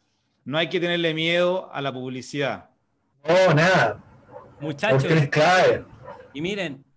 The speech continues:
Speaker 3: Alfredo partió este año, este año trabajaba en haciéndola y en marzo dejó haciéndola, pero yo le pregunté, eh, en enero, febrero, le dije, "¿Cuál es tu meta para este año, Alfredo?". Y Alfredo dijo,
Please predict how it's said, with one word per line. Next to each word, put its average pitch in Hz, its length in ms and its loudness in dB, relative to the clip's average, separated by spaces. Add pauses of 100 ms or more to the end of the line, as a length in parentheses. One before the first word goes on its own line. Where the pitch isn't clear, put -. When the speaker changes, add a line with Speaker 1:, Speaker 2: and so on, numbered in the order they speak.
Speaker 3:
Alfredo 196 580 -8
partió 185 360 -10
este 202 220 -12
año, 214 260 -10
este 180 240 -10
año 214 160 -8
trabajaba 226 680 -4
en 226 100 -10
haciéndola 185 760 -10
y 156 120 -14
en 160 100 -10
marzo 208 720 -8
dejó 185 240 -8
haciéndola, 180 600 -8 (340)
pero 147 160 -10
yo 180 60 -4
le 208 100 -6
pregunté, 208 1300 -10
eh, 151 240 -16
en 151 360 -16
enero, 175 360 -8
febrero, 190 280 -6
le 202 80 -6
dije, 185 260 -10
"¿Cuál 214 180 -2
es 214 160 -10
tu 202 120 -8
meta 226 440 -6 (460)
para 156 200 -2
este 180 280 -4
año, 139 240 -2
Alfredo?". 110 560 -18 (320)
Y 127 80 -16
Alfredo 170 360 -8
dijo, 180 440 -8